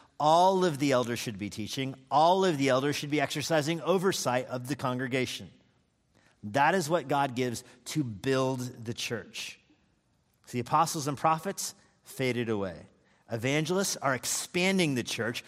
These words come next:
by spreading the good news, and more people are added to the church. And the pastors and elders, or pastors and teachers, or shepherds and teachers, are the ones that are caring for the congregation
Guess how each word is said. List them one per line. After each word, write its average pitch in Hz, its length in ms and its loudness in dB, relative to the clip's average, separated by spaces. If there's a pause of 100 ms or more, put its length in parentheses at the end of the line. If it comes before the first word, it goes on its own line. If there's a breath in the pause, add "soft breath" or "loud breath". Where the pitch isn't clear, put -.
(180 loud breath)
by 117 100 -4
spreading 160 460 2
the 165 80 2
good 135 160 -2
news, 135 340 -2
and 131 160 -2
more 131 160 2
people 131 260 0
are 120 60 4
added 160 280 4
to 131 60 -4
the 107 100 -8
church. - 420 -8 (360 loud breath)
And 139 200 0
the 127 60 0
pastors 170 720 -2
and 131 300 -4 (1000 loud breath)
elders, 143 540 2
or 117 160 -2
pastors 151 520 -2
and 127 140 -4
teachers, 127 500 -4
or 117 80 -4
shepherds 151 540 -2
and 127 100 -6
teachers, 139 420 -4
are 139 60 -4
the 131 80 0
ones 127 260 -2
that 127 100 -4
are 135 80 -2
caring 170 640 0
for - 100 -10
the 123 100 -6
congregation 117 600 -6